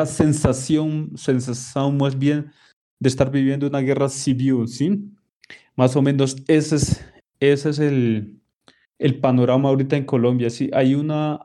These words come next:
existe uma crise da institucionalidade. Os colombianos acreditam muito pouco,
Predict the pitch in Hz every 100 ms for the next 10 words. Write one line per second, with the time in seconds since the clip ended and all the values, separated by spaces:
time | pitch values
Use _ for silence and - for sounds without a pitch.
0 | - _ - 139 - - 151 147 - 147
1 | 143 151 147 147 - 180 180 185 156 151
2 | 131 127 127 - 120 120 123 - 117 113
3 | 113 117 131 127 117 110 - _ _ 143
4 | 143 - 147 135 127 135 139 143 135 135
5 | - _ _ - 123 120 120 123 127 123
6 | 143 151 151 131 139 135 135 135 127